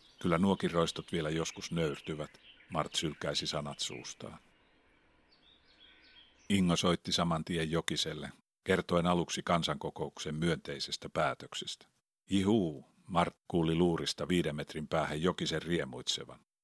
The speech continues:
Voitoriemuinen tunnelma katkesi kuin puukolla leikaten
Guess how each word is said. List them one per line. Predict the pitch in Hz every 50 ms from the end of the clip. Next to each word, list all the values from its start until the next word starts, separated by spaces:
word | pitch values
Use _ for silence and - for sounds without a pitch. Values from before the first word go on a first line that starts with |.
| _ _ _ _
Voitoriemuinen | - 90 92 90 92 90 78 82 85 85 85 85 85 85 87 85
tunnelma | - 101 98 92 82 76 76 73 73
katkesi | - - 85 82 - - 87 80 - 78 -
kuin | - 92 82
puukolla | - 101 101 95 82 - 82 82 85 85
leikaten | 90 90 82 76 - - - - 76 73 73